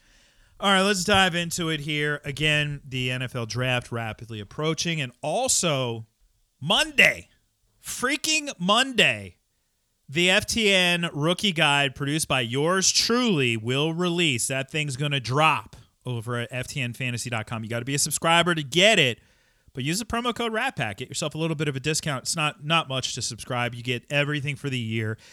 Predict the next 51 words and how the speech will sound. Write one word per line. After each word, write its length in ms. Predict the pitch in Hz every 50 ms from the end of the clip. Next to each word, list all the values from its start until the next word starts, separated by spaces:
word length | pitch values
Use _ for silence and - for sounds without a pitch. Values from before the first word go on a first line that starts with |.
| - - - _ _
You 80 | - 127
get 140 | 143 151
all 160 | 165 165 170 170
my 120 | 165 156
rankings, 480 | 147 139 135 135 135 131 131 127 117 117
all 180 | 139 143 147
the 100 | 139 131
projections. 680 | - 143 131 117 127 127 123 123 120 - 131 123 107
You 60 | 117 113
get 160 | 123 123 131
everything 380 | 135 135 139 131 - 147 131
from 180 | - - 143 127
Brad 340 | 127 127 131 127 127 123 123
Evans. 300 | 120 117 120 120 110 -
You 60 | 110
get 120 | 117 117
everything 420 | 123 127 120 127 117 - 135 131 120
from 400 | - - 131 123 123 123 117 117 _ - _ _ _ _ -
all 420 | - 185 190 185 190 196 196 185 185
the 160 | 151 175 170
rest 420 | 156 147 156 156 156 156 - -
of 120 | 170 147 151
our 180 | 143 139 135
team. 540 | 135 - - 185 180 180 175 175 170 170 170 156 - -
Uh, 220 | 139 139 135 135
so 160 | 131 - 170
it's 140 | 165 151 -
exactly 640 | 170 139 131 117 120 165 175 180 185 185 - 196 185
what 220 | 165 160 165 156 -
you're 100 | 151 143
looking 240 | 147 151 - 151
for 260 | 135 - - 151 147 131
right 360 | 123 131 127 127 127 117 -
there. 420 | 143 143 143 143 143 139 139 127 - _ _ _ _ _ _ _ -
Get 180 | 151 156 185 202
in 140 | 240 247 214
now, 340 | 214 214 247 285 285 254 226
and 140 | 214 196
then 120 | 196 196 190
you 380 | 196 190 196 196 196 190 180
get 240 | 160 127 156 180 185
it 100 | 196 196
when 160 | 170 180 185
that 200 | 180 185 180 165
thing's 200 | - 180 180 135
released. 300 | 147 165 170 175 165 -
We'll 120 | - 175 180
also 180 | 202 - 208
do 140 | 175 202 185
an 60 | 180
update 380 | 165 175 175 - 185 170 156